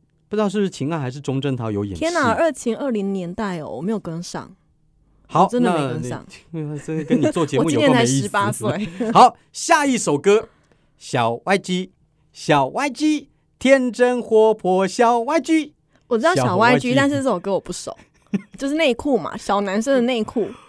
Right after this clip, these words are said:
Speaker 1: 可不可以猜我啊？<laughs> 为什么我唱了一半的歌，他一半以上都没有共鸣？你不知道吗？
Speaker 2: 你是，你是电视儿童是不是？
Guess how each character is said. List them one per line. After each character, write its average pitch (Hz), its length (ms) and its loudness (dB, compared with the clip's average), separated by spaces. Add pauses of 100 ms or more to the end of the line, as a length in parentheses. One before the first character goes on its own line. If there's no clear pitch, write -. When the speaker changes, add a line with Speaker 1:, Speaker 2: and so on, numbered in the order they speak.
(120)
Speaker 1:
可 339 160 6
不 403 80 -4
可 339 160 2
以 339 60 -2
猜 339 160 -2 (240)
我 262 100 4 (140)
啊？ 220 500 0
<laughs> 226 220 -4
为 440 120 4
什 247 120 0
么 285 340 2 (360)
我 311 140 -2
唱 392 220 0
了 339 100 0
一 330 80 4
半 359 240 4
的 311 120 0
歌， 294 160 -4 (640)
他 392 160 4
一 339 180 -6
半 370 260 0
以 254 140 0
上 311 260 0 (200)
都 370 240 6
没 320 80 8
有 302 160 6
共 302 240 2
鸣？ 190 340 2 (220)
你 269 120 6
不 427 140 4
知 370 140 0
道 427 100 4
吗？ 370 80 6
Speaker 2:
你 - 60 8
是， 311 180 2
你 285 60 0
是 427 80 -4
电 415 240 -2
视 427 160 2
儿 226 240 -2
童 208 260 -8
是 226 140 -12
不 202 80 -10
是？ 220 320 -14